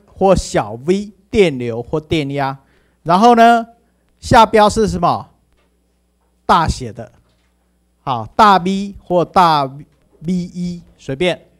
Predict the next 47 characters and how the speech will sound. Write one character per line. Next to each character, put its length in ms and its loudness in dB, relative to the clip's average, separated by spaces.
好， 300 2
上 360 2
面 240 2
小 240 2
写， 340 -4
下 220 -2
面 180 -4
大 240 2
写， 320 -12
这 100 0
个 320 0
就 120 -4
是 160 -8
瞬 280 -2
间 220 -8
的 100 -8
总 260 -16
值。 140 -20
好， 140 -6
那 60 -4
等 160 -8
一 40 -8
下 140 0
我 60 0
们 140 -8
看 200 -4
完， 140 -12
同 160 -12
学 140 -8
会 80 -4
比 80 -16
较 140 -4
有 60 -6
感 240 -16
觉。 220 -18
那 140 6
直 200 2
流 180 8
子 160 -4
呢？ 300 2
直 140 -6
流 180 6
子 220 -2
就 160 -2
是 220 0
这 260 -2
个 260 -6